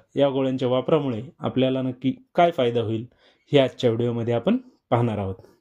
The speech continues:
मित्रांनो, न्यूट्रिसॅक ॲडव्हान्स या गोळ्या व्हेटकेअर या कंपनीच्या असून या गोळ्यांमध्ये चिलेटेड ट्रेस मिनरल्स, व्हिटॅमिन्स, अँटीऑक्सिडंट आणि सोबत बायोॲक्टिव्ह क्रोमियम दिलेले आहे.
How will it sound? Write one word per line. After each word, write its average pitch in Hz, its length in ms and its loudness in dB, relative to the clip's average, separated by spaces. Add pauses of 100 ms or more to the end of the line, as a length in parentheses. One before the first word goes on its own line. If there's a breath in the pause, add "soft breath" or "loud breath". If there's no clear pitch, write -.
(640)
मित्रांनो, 170 340 4 (520 soft breath)
न्यूट्रिसॅक 147 560 2 (120)
ॲडव्हान्स 131 400 0
या 135 140 2
गोळ्या 135 300 0
व्हेटकेअर 139 640 0
या 147 100 -2
कंपनीच्या 139 480 -2
असून 117 260 -4 (140)
या 131 120 2
गोळ्यांमध्ये 131 560 -2 (500)
चिलेटेड 156 420 2 (120)
ट्रेस 165 240 4
मिनरल्स, 120 500 -4 (140)
व्हिटॅमिन्स, 131 840 0
अँटीऑक्सिडंट 127 880 0 (400)
आणि 139 160 4
सोबत 139 360 4 (160)
बायोॲक्टिव्ह 143 760 0 (440)
क्रोमियम 143 460 6
दिलेले 107 300 -2
आहे. 98 160 -6